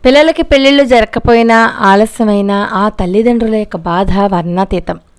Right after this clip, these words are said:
అసలు ఈ అమ్మాయికి పెళ్ళి అవుతుందా లేదా అని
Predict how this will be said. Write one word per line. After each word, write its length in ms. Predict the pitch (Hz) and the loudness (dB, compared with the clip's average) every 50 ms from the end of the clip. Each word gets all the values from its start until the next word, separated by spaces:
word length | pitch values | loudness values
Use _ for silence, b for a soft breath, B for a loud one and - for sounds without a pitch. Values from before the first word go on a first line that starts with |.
| B B B B B B B B B | B B B B B B B B B
అసలు 260 | 254 294 277 370 359 381 | -2 0 2 4 4 6
ఈ 80 | 359 | 6
అమ్మాయికి 420 | 330 285 254 254 277 302 311 - - | 4 4 4 4 2 2 0 0 -2
పెళ్ళి 320 | - 269 226 226 247 277 | -2 0 0 2 2 2
అవుతుందా 460 | 254 226 214 - 233 220 220 233 247 | 2 0 0 -2 -2 -2 -2 -2 -2
లేదా 380 | 240 202 180 170 160 175 - - - _ _ B B B B B B B - | -2 -2 -4 -4 -4 -4 -6 -8 -10 _ _ B B B B B B B -2
అని 380 | 220 226 226 220 247 285 339 | 0 2 2 2 0 -2 -6